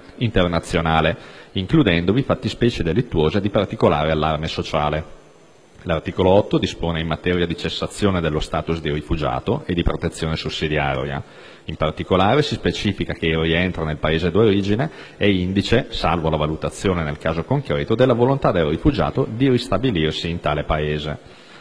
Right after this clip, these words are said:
L'articolo nove esclude dal beneficio dell'autorizzazione a rimanere sul territorio nazionale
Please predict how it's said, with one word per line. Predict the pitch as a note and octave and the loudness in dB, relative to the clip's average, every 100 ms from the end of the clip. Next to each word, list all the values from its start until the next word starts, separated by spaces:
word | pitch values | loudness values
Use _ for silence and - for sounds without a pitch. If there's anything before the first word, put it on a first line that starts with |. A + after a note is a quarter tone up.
| - | -14
L'articolo | - D2+ D#2+ E2 F2+ | -10 -8 -6 -2 2
nove | A2+ C3+ C#3 F3 - | 4 4 4 0 -4
esclude | F#2+ F#2 - F#2+ F#3+ D2 - D#2+ | -6 -4 0 2 2 -2 -6 -6
dal | D2+ | -4
beneficio | D#2 D#2 - G#2+ E2 | -2 -2 0 2 2
dell'autorizzazione | D#2+ D#2+ D#2+ D#2+ E2 E2+ - A2 G2 | 0 0 0 0 0 -2 2 4 4
a | E2 | 2
rimanere | D#2+ F2 F#2 | 2 2 2
sul | E2+ D#2+ | 2 0
territorio | D#2+ E2 E2+ F#2 F#2 | -2 -2 2 4 4
nazionale | F2+ - C3 A#2+ A2 C3 | 2 0 2 4 4 4